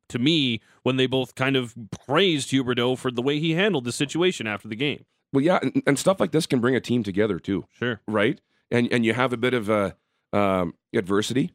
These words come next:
Speaker 2: uh, one player, and, and, and your teammates, for the most part, care about each other 'cause you wanna succeed, you wanna win. And for having Huberdeau going through something like this, this could be something that the team rallies around as much as he's struggling. Um,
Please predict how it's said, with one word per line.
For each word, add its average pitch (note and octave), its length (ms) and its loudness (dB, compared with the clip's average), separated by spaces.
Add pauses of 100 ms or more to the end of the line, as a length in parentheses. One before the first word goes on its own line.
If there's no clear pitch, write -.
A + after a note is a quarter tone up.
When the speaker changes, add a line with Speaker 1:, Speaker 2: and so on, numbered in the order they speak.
(180)
Speaker 2:
uh, F#2+ 80 0
one G#2 240 2
player, A2+ 260 0
and, E3 120 -4
and, G#2+ 200 2
and G2+ 160 0
your F#2+ 100 -2
teammates, A#2+ 520 -4 (300)
for A#2 80 -4
the A2+ 80 0
most C3+ 240 2
part, A2 220 0
care A2 160 0
about G#2+ 200 0
each F#2 140 -6
other G2+ 120 -2
'cause G#2 200 -6
you G#2 80 0
wanna G#2 160 0
succeed, A2 400 -4
you G#2 80 -2
wanna G2+ 220 2
win. A#2 260 0 (420)
And A2 260 -2
for G#2 160 -2
having A#2 340 0
Huberdeau A2 380 0
going G#2 240 2
through A2+ 140 -2
something B2 260 -2
like A#2+ 140 -2
this, E3 140 -4
this A#2 140 -4
could B2 140 -2
be A#2+ 100 0
something A#2 300 0
that A2+ 100 -2
the G#2 60 -10
team A#2 260 -2
rallies A#2+ 320 2
around A#2 300 2 (380)
as G#2+ 120 -2
much A#2 200 2
as A2+ 100 -2
he's A2 140 0
struggling. A2 460 -2 (380)
Um, G#2+ 420 2